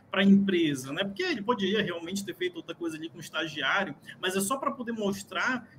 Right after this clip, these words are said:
que um trabalho que tinha uma pessoa só pra fazer isso, não precisa mais dessa pessoa. Uma coisa que eu levava um, muito tempo pra fazer, eu resolvi em minutos, né? Só o tempo mesmo ali do,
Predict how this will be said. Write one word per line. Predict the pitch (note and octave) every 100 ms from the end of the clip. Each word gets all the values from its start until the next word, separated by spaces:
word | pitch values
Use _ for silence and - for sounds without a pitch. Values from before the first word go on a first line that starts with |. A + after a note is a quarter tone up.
| -
que | G#3+
um | A#3+
trabalho | B3 B3 G3+ E3+ G3 G3+
que | G3
tinha | - A3+ A#3
uma | A#3+
pessoa | B3 A3+ - - - A#3+ C4+ G3
só | - - D#4+
pra | F#4+ E4
fazer | C4+ B3+ A3 G#3+
isso, | G3 A#3 D#4 - - D#3 - - -
não | B3
precisa | C4 D4 - C4 D#4 C#4+
mais | G3+ F#3+
dessa | F#3 F3 F3+
pessoa. | D#3+ - - C#3 B2+ - -
Uma | -
coisa | G3+ B3+
que | -
eu |
levava | G#3+ G#3 A3 G#3+
um, | G#3 G3 - E3
muito | F#3 B3+ G4+ A3+
tempo | G3+ G#3+ G3
pra | - -
fazer, | D3+ D3 E3+ B3+ B3 - -
eu | G3
resolvi | A#3 A3 G3+ A3+ C4 - - - -
em |
minutos, | B3+ C4+ C4+ C4+ D3 - - _ _
né? | D#3+ F#3 B3 -
Só | - A#3+ B3+
o |
tempo | B3+ B3+ A#3+
mesmo | A3 A3 A3
ali | G#3
do, | G#3